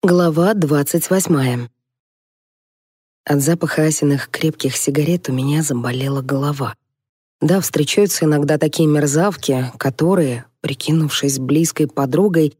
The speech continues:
гадят вам по-страшному. Мне повезло. За всю жизнь я попала лишь в одну неприятную ситуацию. Пару лет назад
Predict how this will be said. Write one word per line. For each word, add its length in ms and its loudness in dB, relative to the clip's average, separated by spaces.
гадят 640 0
вам 320 2
по-страшному. 960 -2
Мне 300 4
повезло. 640 2
За 160 4
всю 200 2
жизнь 340 2
я 140 2
попала 360 2
лишь 320 2
в 120 0
одну 260 2
неприятную 640 2
ситуацию. 680 -2
Пару 180 4
лет 240 2
назад 460 2